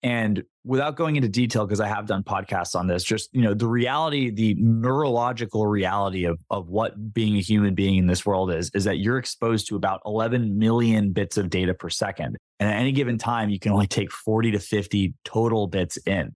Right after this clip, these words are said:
So we are literally always filtering, and we are generally filtering according to our bias. There are not people that exist <laughs> without biases. There's only people that are aware of them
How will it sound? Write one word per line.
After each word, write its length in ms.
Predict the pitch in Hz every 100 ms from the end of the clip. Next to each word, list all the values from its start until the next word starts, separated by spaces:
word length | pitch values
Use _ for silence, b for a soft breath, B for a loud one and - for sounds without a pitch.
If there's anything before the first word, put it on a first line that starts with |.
| _ -
So 340 | - 120 110 -
we 220 | 127 147
are 180 | 120 -
literally 600 | 117 110 135 143 147 120
always 380 | - 113 110 101
filtering, 500 | - 101 95 98 85
and 160 | 87 101
we 140 | 107
are 240 | 104 92 82 107
generally 420 | - 123 143 127
filtering 400 | - 117 - 107
according 380 | 92 - 101 95
to 80 | 95
our 120 | 87
bias. 480 | 82 87 82 82 - -
There 120 | 110
are 140 | - 123
not 240 | 127 -
people 220 | 123 110
that 140 | 104 87
exist 420 | 104 - 101 - 107
<laughs> 0 |
without 340 | 95 127 95
biases. 480 | 90 87 92 82 85
There's 180 | 98 101
only 180 | 101
people 280 | 101 107 101
that 120 | 92 85
are 80 |
aware 280 | 82 90 92
of 80 | 87
them 220 | 92 90